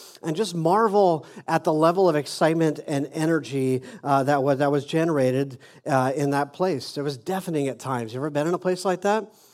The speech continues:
In the University of New Mexico, which is another place I lived for a while, they called it the sixth man during basketball. The Seattle Seahawks call it the twelfth man. I know, I just used a curse word in church. But,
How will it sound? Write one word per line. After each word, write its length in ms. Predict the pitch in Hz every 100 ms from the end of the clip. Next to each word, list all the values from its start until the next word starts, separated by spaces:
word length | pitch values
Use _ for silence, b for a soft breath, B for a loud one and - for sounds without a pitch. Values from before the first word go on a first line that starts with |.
| b b b b
In 140 | 160
the 100 | 170
University 460 | 160 175 185 175 180
of 60 |
New 100 | 160
Mexico, 560 | 156 160 - 151 147 139
which 140 | 135
is 20 | 147
another 220 | 147 147
place 260 | 151 135
I 60 | 139
lived 200 | 135 131
for 120 | 151
a 80 | 135
while, 360 | 139 156 143 - B 220
they 100 | 170
called 280 | 185 202 175
it 100 | 135 -
the 220 | 170 151
sixth 480 | 139 - 208 - -
man 320 | 156 160 135
during 240 | 127 135 131
basketball. 580 | 131 139 143 117 110 - b b
The 80 | 139
Seattle 340 | - 170 175
Seahawks 480 | 170 196 180 147 123
call 200 | - 147
it 60 | 143
the 60 |
twelfth 380 | 127 - 160 -
man. 240 | 139 123
I 140 | 117 117
know, 100 | 117
I 80 | 110
just 320 | 127 120 -
used 260 | 123 120 123
a 60 |
curse 300 | 110 131 120
word 140 | 123 110
in 80 |
church. 280 | - 117 - - B 247
But, 280 | 139 165 139